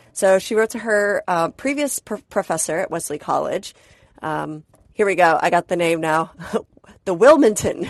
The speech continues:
<laughs> Wilmington Conference Academy. This is why I couldn't remember it off the top of my head because it's so, uh, such a strange name for a college,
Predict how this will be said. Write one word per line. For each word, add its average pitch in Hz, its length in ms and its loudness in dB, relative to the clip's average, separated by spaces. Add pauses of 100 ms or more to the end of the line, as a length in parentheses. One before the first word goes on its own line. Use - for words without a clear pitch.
<laughs> - 100 -14
Wilmington 269 640 2
Conference 214 460 0
Academy. 165 580 0 (340)
This 226 100 -8
is 262 100 -4
why 240 140 8
I 226 40 6
couldn't 208 240 2
remember 185 320 0
it 165 60 2
off 160 100 -4
the - 60 -16
top 180 140 -2
of - 40 -14
my 160 80 -4
head 165 220 -4
because 151 240 -10
it's - 180 -10
so, 170 420 -2 (440)
uh, 175 140 -4
such - 200 -8
a - 100 -20
strange 165 520 -6
name 160 180 -4
for 143 200 -6
a - 60 -8
college, 147 540 -2